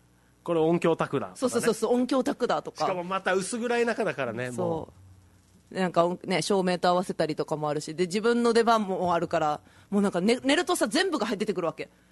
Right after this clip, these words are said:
Speaker 2: なんか、音、ここは音響きっかけがこれでとか、照明卓の二番がこれでとか、
Speaker 1: あー。
Speaker 2: で、自分のセリフ入ってきて予約があと人数、な-、何人でとかっていうのが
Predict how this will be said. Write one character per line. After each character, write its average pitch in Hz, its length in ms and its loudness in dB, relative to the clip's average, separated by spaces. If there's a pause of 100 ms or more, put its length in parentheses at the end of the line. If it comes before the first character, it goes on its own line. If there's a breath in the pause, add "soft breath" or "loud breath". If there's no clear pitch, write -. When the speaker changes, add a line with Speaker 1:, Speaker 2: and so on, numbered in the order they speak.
(220 soft breath)
Speaker 2:
な 190 100 -8
ん - 20 -10
か、 190 160 -4
音、 220 160 0
こ - 160 -18
こ 269 100 -2
は 254 160 2
音 247 160 -2
響 240 160 -2
き 254 100 -6
っ - 40 -14
か 214 100 -4
け 185 140 -6
が 175 80 -4
こ 190 140 -4
れ 185 80 -2
で 196 200 2
と 165 100 -6
か、 165 80 -8
照 240 220 0
明 233 140 2
卓 226 220 -2
の 196 100 -2
二 208 100 -2
番 190 160 0
が 160 80 -6
こ 180 140 -6
れ 165 80 0
で 170 220 2
と - 80 -8
か、 113 340 -4
Speaker 1:
あ - 20 -6
ー。 - 40 -6
Speaker 2:
で、 - 40 -2
自 226 120 0
分 240 120 0
の 240 60 0
セ 240 120 0
リ 233 80 0
フ 233 100 -4
入 220 100 -2
っ - 20 -4
て 180 120 -4
き - 60 -16
て 175 80 -2
予 185 60 2
約 202 180 -2
が 208 80 2
あ 214 40 -2
と 196 100 -6
人 190 200 -2
数、 151 140 -12
な-、 190 180 -6
何 202 200 -4
人 180 180 -4
で 180 140 2
と 180 80 -6
か 160 100 -6
っ - 40 -20
て 175 80 -8
い 165 40 -2
う - 20 -6
の 160 60 -6
が 151 140 -2